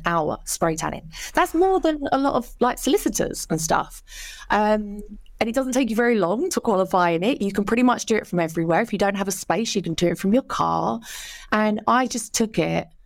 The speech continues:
like I do with most things, to the fucking limit. Like, I spray tan live on Loose Women. I used to have all these celebrity clients. I worked with loads of brands as, like, their representative. And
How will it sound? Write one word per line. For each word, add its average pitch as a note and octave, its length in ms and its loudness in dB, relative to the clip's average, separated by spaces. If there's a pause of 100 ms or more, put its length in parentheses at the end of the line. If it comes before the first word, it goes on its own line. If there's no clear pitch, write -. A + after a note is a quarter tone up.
(140)
like G3 220 0
I G3+ 40 0
do F#3+ 160 2
with E3+ 140 2
most G3+ 280 0
things, E3 580 -2
to - 160 -4
the F3+ 80 2
fucking F3 360 -2
limit. E3+ 300 2
Like, E3+ 300 0
I F3 80 0
spray F3+ 380 -2
tan E3 320 0
live F3 340 4
on E3 120 0
Loose D#3+ 280 -2
Women. F3+ 480 2 (280)
I - 80 0
used F#3+ 120 -4
to F#3+ 60 -2
have F#3 160 0
all G3+ 120 2
these F#3+ 220 0
celebrity F3+ 420 0
clients. F3 580 2
I F3 120 2
worked F3 320 0
with E3 100 -2
loads E3 180 0
of D#3+ 120 -2
brands F3 420 0
as, E3 140 -2
like, F3 160 -2
their D#3+ 120 0
representative. F3 800 0
And E3 180 -2